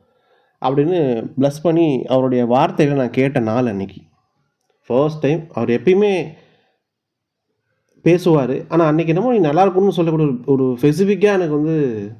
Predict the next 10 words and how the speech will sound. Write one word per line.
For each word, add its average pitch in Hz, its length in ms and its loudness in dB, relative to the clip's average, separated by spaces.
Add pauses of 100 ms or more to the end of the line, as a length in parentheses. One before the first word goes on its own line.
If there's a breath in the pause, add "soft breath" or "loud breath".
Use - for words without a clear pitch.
(220)
ஒரு 104 400 -6 (800)
ஆசீர்வாதம் 135 500 -2
பண்ணார். 107 280 -4 (160)
அது 107 140 -6
அந்த 117 180 0
நாள், 156 280 0
அன்னைக்கு 110 280 -6
மறக்க 117 220 -4
முடியாத 113 240 -2
நாள். 92 300 -12